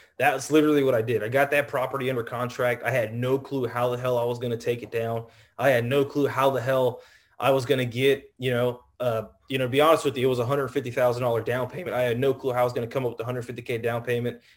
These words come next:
I was twenty-one when I got that one, so that was last year. Um,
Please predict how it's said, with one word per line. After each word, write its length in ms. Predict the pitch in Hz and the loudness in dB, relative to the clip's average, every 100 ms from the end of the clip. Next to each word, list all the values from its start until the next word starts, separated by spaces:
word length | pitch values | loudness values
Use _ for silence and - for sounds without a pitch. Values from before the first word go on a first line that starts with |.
| _ | _
I 100 | 120 | -4
was 200 | 117 110 | -4 -4
twenty-one 840 | - 151 151 127 110 123 143 135 | -2 0 0 0 0 2 2 -2
when 100 | 117 | -4
I 80 | 123 | -2
got 220 | 120 127 | 0 -2
that 180 | 127 131 | -2 -6
one, 140 | 131 127 | -6 -4
so 100 | 117 | -2
that 100 | 117 | 0
was 140 | 110 | -2
last 340 | 110 120 120 | -4 -4 -6
year. 280 | 127 127 131 _ _ _ - _ - | -6 -6 -8 _ _ _ -20 _ -8
Um, 360 | 104 107 104 | -6 -6 -8